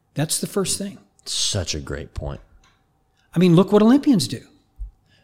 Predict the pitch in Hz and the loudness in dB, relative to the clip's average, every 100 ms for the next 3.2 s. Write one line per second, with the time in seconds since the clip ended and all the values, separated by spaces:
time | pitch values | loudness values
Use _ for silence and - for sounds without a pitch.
0 | _ - - 76 202 233 247 285 - 190 | _ -12 -6 -2 -2 -2 -2 -2 -2 -4
1 | 117 101 - _ - 107 120 92 104 120 | -4 -8 -20 _ -4 0 2 2 2 2
2 | 131 104 110 120 110 - - _ - - | 0 0 2 2 0 -6 -20 _ -20 -12
3 | 101 | -6